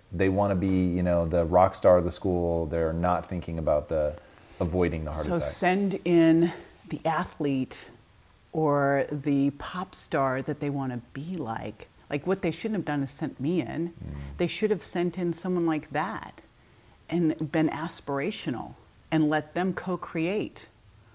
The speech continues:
Speaker 2: what they need to do to have a life like that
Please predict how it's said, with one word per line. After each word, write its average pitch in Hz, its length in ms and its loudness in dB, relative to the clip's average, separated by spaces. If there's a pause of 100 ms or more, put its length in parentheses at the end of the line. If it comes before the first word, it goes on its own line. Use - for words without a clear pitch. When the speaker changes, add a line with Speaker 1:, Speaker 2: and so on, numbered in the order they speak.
(380)
Speaker 2:
what 151 300 -4
they 175 120 0
need 170 220 0
to 156 80 -6
do 185 220 -4
to 135 80 -2
have 131 180 -2
a 120 60 -8
life - 320 -8
like 85 200 -8
that - 360 -10